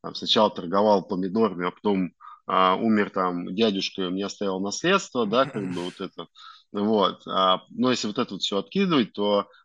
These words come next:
по факту большинство из, э, людей говорит, что, а, оказалось время в месте.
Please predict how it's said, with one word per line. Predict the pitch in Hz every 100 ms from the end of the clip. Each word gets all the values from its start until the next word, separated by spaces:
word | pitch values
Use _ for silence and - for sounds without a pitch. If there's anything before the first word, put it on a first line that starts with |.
| -
по | 101
факту | 147 175 -
большинство | 104 98 - - 113 98
из, | 87 87
э, | 87 87 87
людей | 87 107 143
говорит, | 98 92 110 -
что, | - 92 90 - _ _ _ _ _ _ _ - - -
а, | 110 98 90
оказалось | 92 101 131 -
время | 104 104 95
в |
месте. | 98 - -